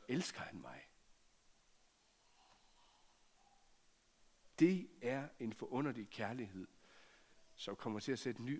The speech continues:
retning for hendes liv, som giver hende kræfter til at leve den ånd, som vi hørte Mia før læse fra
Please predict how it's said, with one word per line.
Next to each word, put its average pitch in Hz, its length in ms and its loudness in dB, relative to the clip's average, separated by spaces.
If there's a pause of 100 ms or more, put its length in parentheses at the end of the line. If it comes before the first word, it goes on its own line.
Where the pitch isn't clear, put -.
retning 85 420 -4
for - 160 -12
hendes - 460 -6
liv, 156 280 -4 (1200)
som - 180 -4
giver 127 200 6
hende 123 200 -2
kræfter 165 500 0
til - 200 0
at 120 60 2
leve 135 160 4
den 139 160 0
ånd, 139 220 0
som 120 160 -6
vi 110 60 -4
hørte 127 220 0
Mia 131 280 0
før 123 260 0
læse 117 420 -2 (360)
fra 92 360 0